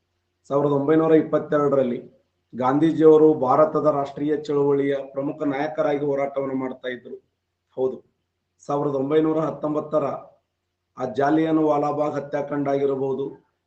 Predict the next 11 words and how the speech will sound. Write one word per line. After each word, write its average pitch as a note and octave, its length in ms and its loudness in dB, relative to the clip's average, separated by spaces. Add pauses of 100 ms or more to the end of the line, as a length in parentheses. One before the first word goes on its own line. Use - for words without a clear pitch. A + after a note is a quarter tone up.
(260)
ರೌಲತ್ C#3+ 420 0
ಕಾಯ್ದೆಯನ್ನು C#3+ 440 -2
ವಿರೋಧ C#3 340 0
ಮಾಡಿ C#3 560 -4 (1160)
ಪಂಜಾಬಿನ D#3+ 560 2
ಅಮೃತ್ಸರ್ D3+ 600 -2
ಕಾಂಗ್ರೆಸ್ D3 380 -4
ಅಧಿವೇಶನದ D3 540 -4
ಮೂಲಕ C#3+ 400 -6
ಮಹಾತ್ಮ C#3 480 -6
ಗಾಂಧೀಜಿಯವರು C#3 880 -4